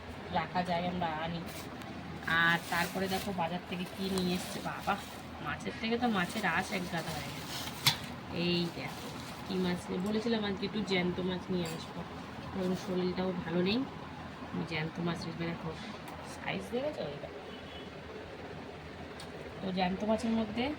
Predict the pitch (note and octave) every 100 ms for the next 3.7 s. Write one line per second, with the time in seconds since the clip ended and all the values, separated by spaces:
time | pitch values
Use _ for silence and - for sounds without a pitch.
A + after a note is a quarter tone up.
0 | - - F#3 G#3 G#3+ G#3 G3 F#3 F#3+ F#3
1 | G3+ G#3+ G#3+ F#3+ F#3+ F#3+ G3 G#3 G#3 G3
2 | F#3+ E3+ D#3+ E3+ E3+ E3 D#3 D#3 E3 -
3 | D#3+ D#3 D#3 D3+ D3 D3